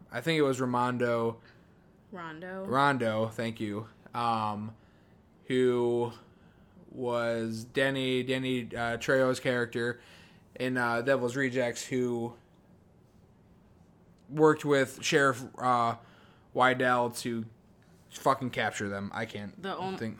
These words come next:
Speaker 2: Okay, he was part of the Unholy Two.
Speaker 1: Is that what they were called?
Speaker 2: Yes.
Speaker 1: Look at you. Impressive.
Speaker 2: Yep.
Speaker 1: And, uh, he doesn't remember Otis, but Otis remembers him.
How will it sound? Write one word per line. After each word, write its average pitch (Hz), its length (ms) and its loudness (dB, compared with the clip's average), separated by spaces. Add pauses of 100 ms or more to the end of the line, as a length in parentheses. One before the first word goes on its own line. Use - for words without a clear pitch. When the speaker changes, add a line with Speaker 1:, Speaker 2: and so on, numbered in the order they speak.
Speaker 2:
Okay, 185 340 -4
he 190 140 -6
was 185 140 -8
part 185 220 -6
of 175 60 -8
the 175 200 -6
Unholy 190 480 -6
Two. 202 540 -6 (640)
Speaker 1:
Is 120 80 -12
that 113 60 -4
what 135 100 -8
they 165 80 -4
were 175 80 -4
called? 208 360 -6 (120)
Speaker 2:
Yes. - 140 -12 (120)
Speaker 1:
Look 247 160 -4
at 294 200 -4
you. 95 340 -6 (180)
Impressive. 101 720 -6
Speaker 2:
Yep. 175 260 -10 (1300)
Speaker 1:
And, 117 300 -4
uh, 110 280 0
he 107 260 -2
doesn't 226 260 6
remember 160 320 4
Otis, 127 520 2
but 110 140 -6
Otis 196 360 6
remembers 127 420 -2
him. 92 340 -6